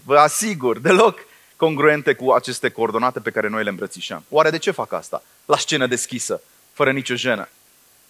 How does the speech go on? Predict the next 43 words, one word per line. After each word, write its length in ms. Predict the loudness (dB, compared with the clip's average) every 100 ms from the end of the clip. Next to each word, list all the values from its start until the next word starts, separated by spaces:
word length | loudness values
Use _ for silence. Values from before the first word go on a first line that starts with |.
| _ _
Suntem 220 | -2 0 2
uneori 200 | 2 2
comozi 340 | 2 2 0
și 80 | 2
nu 80 | 2
avem 220 | 4 2
timp. 360 | 0 -2 -2 -8 -20 _ _
Îți 140 | -4 2
trebuie 220 | 4 4
vreo 120 | 4
două 220 | 4 4
zile, 260 | 4 0 0
trei 240 | 2 0
să 160 | 2 -2
citești 400 | -4 -4 -4 0
teza 280 | 0 2 2
de 80 |
doctorat 580 | 2 -2 2 2 2 -2 _ _ _ _
a 100 | 0
lui 140 | 2 4
Alex 320 | 4 2 0
Soros, 300 | 0 0 0
care 200 | 2 0
celebrează 600 | 0 0 2 4 4 2
moartea 300 | 2 2 2
lui 100 | -2
Dumnezeu. 420 | -4 -6 -6 -10 -14 -18
Nu 100 | -2
ca 120 | 2
un 80 | 2
fenomen 440 | 2 0 0 -2 -4
inevitabil, 760 | -4 -2 -2 0 2 4 2
ci 120 | -6
ca 120 | -4 -4
pe 100 | -4
un 80 | -4
fenomen 340 | -4 -2 -2
necesar, 460 | -4 -6 -4 -4 -6 _ _ _ _ _ _
ca 100 | -2
pe 80 | -2
un 60 |
imperativ 480 | -2 2 2 2 -2
moral. 360 | 0 2 2